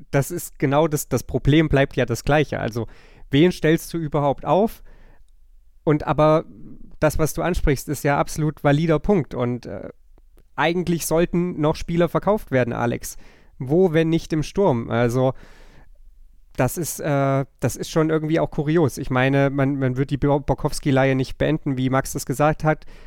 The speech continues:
Manuel Scheffler hat noch ein Jahr Vertrag, den hat man ja eigentlich eben auch geholt, weil man weiß, was man hat. Äh, Erik Schuranov wird man erst recht nicht, nicht abgeben.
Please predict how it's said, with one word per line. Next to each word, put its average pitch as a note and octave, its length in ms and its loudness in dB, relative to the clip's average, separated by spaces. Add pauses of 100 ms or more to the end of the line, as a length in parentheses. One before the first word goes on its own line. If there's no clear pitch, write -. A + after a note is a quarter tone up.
(120)
Manuel A#2+ 260 2
Scheffler C3+ 300 0
hat - 80 -2
noch B2+ 120 -2
ein C3 260 0
Jahr C#3 160 2
Vertrag, C3+ 560 0
den B2 160 0
hat C3+ 120 -2
man C3 140 0
ja B2 140 0
eigentlich D3 520 0
eben B2+ 220 -2
auch D3+ 300 2
geholt, D3 440 2
weil A#2 120 4
man A#2 200 0
weiß, D3 360 2
was D3+ 200 -2
man C#3 200 -2
hat. D3+ 160 0 (500)
Äh, - 160 0
Erik A#2+ 260 -2
Schuranov C3 440 0
wird D3 120 -2
man C3 120 2
erst C3+ 240 -2
recht - 280 -2
nicht, E3 500 -2 (580)
nicht D3 580 -6
abgeben. D#3 720 0